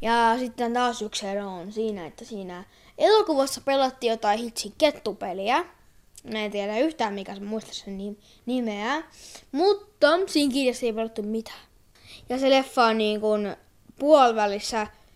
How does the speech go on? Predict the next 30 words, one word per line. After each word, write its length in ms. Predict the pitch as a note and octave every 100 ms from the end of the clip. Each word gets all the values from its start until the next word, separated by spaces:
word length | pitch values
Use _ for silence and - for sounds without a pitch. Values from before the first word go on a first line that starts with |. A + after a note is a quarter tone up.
| _ -
kun 100 | B3
se 140 | C4+
leffa 240 | D4+ D4+
pääsee 280 | C4 C4 B3+
puoliväliin, 960 | A#3+ C#4+ C4 A3+ G#3+ G#3+ G#3+ G#3+ G#3 A3
niin 60 |
se 160 | A3 G#3+
loppuu 480 | A3+ A3+ - G3 G3+
se 100 | G#3
kirja 420 | G#3+ F#3+ F3+ F#3+
siihen 400 | G3+ F3 F#3+ D#3
asti. 340 | F3+ - C#3
Että 200 | - - B3
sit 160 | G#3
siinä 220 | - G3
on 80 | G3
vaan 160 | G3 G3+
keksitty 520 | G#3 A3 G#3 - G#3
ihan 200 | A3 G#3+
random 460 | G#3 G3 G#3+ G#3+ G#3+
juttua 400 | G3+ - G#3+ G3+
siihen 340 | G3 G3 G3
loppuun, 520 | G3 _ - G#3+ -
mm. 600 | _ - - - - - -
mikä 280 | A3+ A#3 A3
ei 120 | A3+
ole 440 | A3+ A#3+ A#3+ A#3+ -
yleensäkään 600 | C#4 A#3 G#3 - F#3+ G#3
siinä 240 | G#3+ G#3
kirjassa. 640 | - G3 G3 - - -